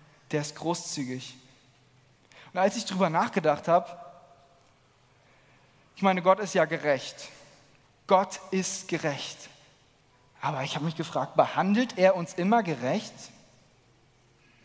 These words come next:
Ich glaube nicht.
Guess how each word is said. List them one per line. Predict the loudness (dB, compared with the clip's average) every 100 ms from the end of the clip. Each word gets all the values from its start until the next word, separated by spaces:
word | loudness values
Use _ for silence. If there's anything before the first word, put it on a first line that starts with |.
| _ _ _ _ _ _ _ _ _ _ _ _ _ _ _ _ _ -14
Ich | -6
glaube | 2 2 4
nicht. | 0 0 -6 -14